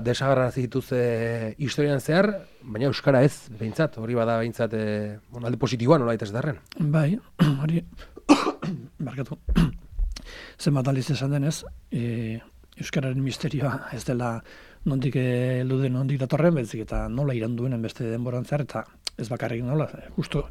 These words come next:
Speaker 2: toki hontan, gure auzo hizkuntzak hain indartsuak eta boteretsuak eta izan da, bueno, ba, historiak aurrera egin du, eta gure hizkuntzak ere bai, ez? Eta hementxe gaude, eta orrun hori da, ez? Galera baten historia daukagu hor, iraupen baten ere bai, ez? Segunde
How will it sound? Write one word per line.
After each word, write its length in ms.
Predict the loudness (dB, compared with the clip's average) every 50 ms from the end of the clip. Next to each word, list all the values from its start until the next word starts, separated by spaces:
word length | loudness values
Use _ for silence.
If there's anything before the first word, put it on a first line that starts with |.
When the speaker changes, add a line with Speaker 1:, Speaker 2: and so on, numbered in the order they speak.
| -8 -4
Speaker 2:
toki 220 | -4 -2 0 0 -2
hontan, 300 | 0 2 2 2 2 0 -6 -16 -20 -20 -14 -14 -12 -6 -4
gure 160 | -2 2 2
auzo 220 | 2 2 2 0 -4
hizkuntzak 400 | -2 -2 -2 -2 -2 -4 -4 -6 -12 -6 -2
hain 380 | -2 0 0 0 -2 -4 -6 -8 -10 -10 -6
indartsuak 400 | -2 0 0 -2 -2 -4 -6 -6
eta 160 | -4 -4 -4
boteretsuak 540 | -4 -4 -2 0 0 0 0 -4 -6 -6 -6
eta 240 | -6 -4 -2 -2 0
izan 300 | -2 -2 -4 -2 0 2
da, 80 | 2 2 2 -2 -8 -18 -18 -20 -20 -20 -20 -12 -2
bueno, 200 | 0 0 2 2
ba, 180 | 2 0 0 0
historiak 360 | -2 0 0 2 4 4 6 6
aurrera 280 | 6 6 6 6 6
egin 120 | 6 6 6
du, 100 | 6 6
eta 100 | 4 2
gure 160 | 0 0 0 0
hizkuntzak 360 | 0 0 -2 -2 -2 -4 -2
ere 140 | -2 0 2
bai, 160 | 2 2 2
ez? 120 | 0 -2 -2
Eta 120 | -4 -6
hementxe 280 | -4 -4 -4 -2 -2 -2
gaude, 160 | 0 2 0 2
eta 120 | 0 -2
orrun 220 | 0 0 0 0 -2 -6 -14 -20 -20 -18 -18 -18 -16 -14 -16 -14 -6 -2
hori 140 | -2 0 2 2
da, 140 | 2 2
ez? 100 | 2 0
Galera 280 | 0 -2 0 0 2 2
baten 420 | 0 0 0 0 -2 -2 -2 -4 -6 -10 -16 -20 _ -20 -16 -14 -12
historia 440 | -10 -10 -8 -2 0 0 0 0 -2
daukagu 280 | -2 -2 -2 2 6 6
hor, 120 | 6 6 4 -4 -14 -20 -20 -20 -16 -8 -4
iraupen 340 | 0 0 2 4 4 4 2
baten 240 | 2 0 -2 -2
ere 120 | -2 0 2
bai, 160 | 4 4 4 2
ez? 60 | 0 -2 -6 -8
Segunde 320 | -6 -4 -2 -2 0 0